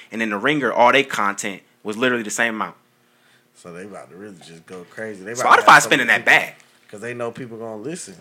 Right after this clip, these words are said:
Speaker 2: People gonna get on there and listen to that shit.
Speaker 1: Yeah, I mean, it's the content wars at the end of the day.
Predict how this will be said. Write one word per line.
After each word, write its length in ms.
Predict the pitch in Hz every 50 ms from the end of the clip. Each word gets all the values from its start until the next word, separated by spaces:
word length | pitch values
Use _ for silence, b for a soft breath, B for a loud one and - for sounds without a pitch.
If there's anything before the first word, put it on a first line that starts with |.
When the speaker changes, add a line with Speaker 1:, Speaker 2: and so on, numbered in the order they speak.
| _ _ -
Speaker 2:
People 220 | 123 113 113 107
gonna 160 | 107 107 104
get 120 | 110 117 113
on 140 | 110 107
there 220 | 107 110 107 104 101
and 140 | 98 92 98
listen 260 | 127 143 - - 92
to 120 | - - 80
that 180 | 76 76 76
shit. 260 | - - - 73 67 - -
Speaker 1:
Yeah, 200 | 117 143 165 -
I 40 | -
mean, 140 | 135 - 135
it's 100 | - -
the 80 | -
content 440 | - - 214 392 415 - - 151 127
wars 240 | 131 127 110 110 104
at 60 | 104
the 40 | 110 117
end 120 | 120 117
of 60 | 117 110
the 60 | 147
day. 160 | 190 269 -